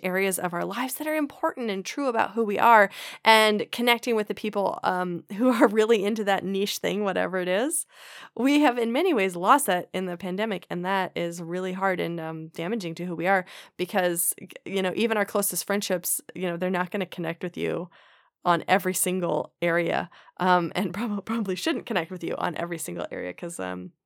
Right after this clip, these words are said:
we aren't clones of each other. So, pursuit of growth, wanting to be fully yourself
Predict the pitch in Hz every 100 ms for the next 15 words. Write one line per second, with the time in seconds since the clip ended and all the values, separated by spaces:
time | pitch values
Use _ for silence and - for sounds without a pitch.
0 | _ _ 185 180 - _ - 185 185 170
1 | 160 - - - - - - - - _
2 | - - 226 160 - _ _ _ _ _
3 | _ - 208 233 220 202 180 180 - 170
4 | 180 185 185 175 190 185 180 180 180 175
5 | -